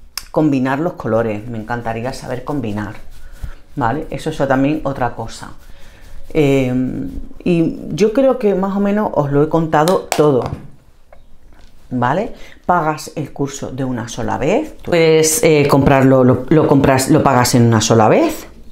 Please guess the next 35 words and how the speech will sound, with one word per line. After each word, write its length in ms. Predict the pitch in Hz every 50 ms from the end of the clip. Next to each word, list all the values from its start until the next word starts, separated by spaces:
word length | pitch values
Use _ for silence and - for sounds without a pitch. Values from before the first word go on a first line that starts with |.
| - - -
¿vale? 360 | 120 117 123 175 247 - - -
Yo 180 | 139 135 123
te 100 | - 120
paso 340 | - 110 113 117 - 107 - -
el 140 | 117 107 101
enlace, 720 | 104 104 117 143 190 240 240 - - 247 277 294 - - -
que 140 | - - 120
el 80 | 110 113
enlace 340 | 107 214 110 170 - - 269
una 120 | 277 269
vez 120 | 254 240
que 80 | - 208
tú 100 | 196 202
lo 80 | 196 190
compras 320 | - 180 165 - 160 -
en 60 | 160 151
la 80 | 143
página 320 | 143 147 - - 135 131 120
web 220 | 131 143 - 170
ya 120 | - 143
lo 120 | 160 165 135
tienes. 540 | - 123 139 185 160 101 101 - - - - - - - - - - -
Solo 280 | - - 156 156 156
tienes 260 | 156 165 160 165 160 -
que 80 | -
entrar 380 | 156 156 156 170 180 196 190 190
con 240 | - 123 113 113 117
tu, 400 | 117 110 110 110 107 101 - -
con, 360 | - - 98 87 101 101 - - - -
con 220 | - 113 110 -
tu 80 | 104 -
correo 380 | - 107 95 113 147 156 147
y 40 | 110
tu 140 | 85 107 104
contraseña 840 | 120 127 147 180 170 180 - - - 214 220 214 208 214 233 277